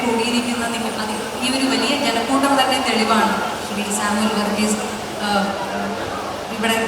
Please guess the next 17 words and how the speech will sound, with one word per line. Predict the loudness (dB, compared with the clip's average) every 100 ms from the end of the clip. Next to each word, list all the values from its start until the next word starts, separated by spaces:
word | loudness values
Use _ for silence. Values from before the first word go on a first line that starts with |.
| 0
നേരത്തെ | 2 2 4
പറഞ്ഞതുപോലെ | 4 4 6 6 6 6 4
അദ്ദേഹം | 2 2 2 2
എങ്ങനെയാണ് | 2 4 2 2 2 2
ജീവിച്ചിരുന്നത്, | 4 4 4 4 4 2 2 0 -4 -4 -2
ഇവിടെയുള്ള | 2 2 4 4 4
ആളുകളിൽ | 4 4 2 0 -2 -2 -2
അദ്ദേഹം | 0 2 2 2 0 -2 -4 -6 -6 0
ഉണ്ടാക്കിയിരുന്ന | 4 6 6 4 2 2 0 2 2
ഒരു | 2 2 2
ഇംപ്രഷൻ | 4 4 4 4
എന്തായിരുന്നു | 4 4 2 2 0
എന്നുള്ളത് | 0 0 0
മനസ്സിലാക്കാൻ | 0 0 0 -2 0 -2 0
ഈ | 0
ഒരു | 2 2
വലിയ | 2